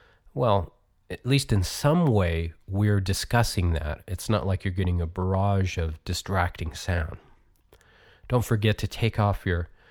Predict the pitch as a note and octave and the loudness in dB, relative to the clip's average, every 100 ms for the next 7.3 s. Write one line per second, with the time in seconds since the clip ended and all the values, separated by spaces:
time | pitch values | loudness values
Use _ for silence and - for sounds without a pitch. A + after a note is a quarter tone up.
0 | - _ - F#2 - G2 G2+ - F#2 F2 | -20 _ -6 -6 -2 -2 -2 -2 0 0
1 | F2 E2 D#2+ D#2 D#2+ _ _ - G2 G2 | -2 -2 -2 -4 -8 _ _ -4 -2 0
2 | F#2+ F2+ - F2+ E2 D2+ D2 - - A2 | 2 0 -2 -4 -2 -4 -8 -16 -2 4
3 | G#2 G2+ G2 F#2 F2 E2+ F2 E2+ F2+ F2 | 6 6 4 2 0 -2 -2 0 0 -2
4 | - F2 D2+ D2+ D2+ _ _ _ _ _ | -2 -4 -4 -6 -8 _ _ _ _ _
5 | _ _ - E2 E2 - D#2+ E2 D#2 - | _ _ -6 -4 -2 -4 -6 -4 -6 -8
6 | - _ _ - F#2+ F#2+ A#2+ F2 - E2 | -20 _ _ -6 -2 0 2 2 -2 -4
7 | D2 C#2+ C2+ | -4 -6 -8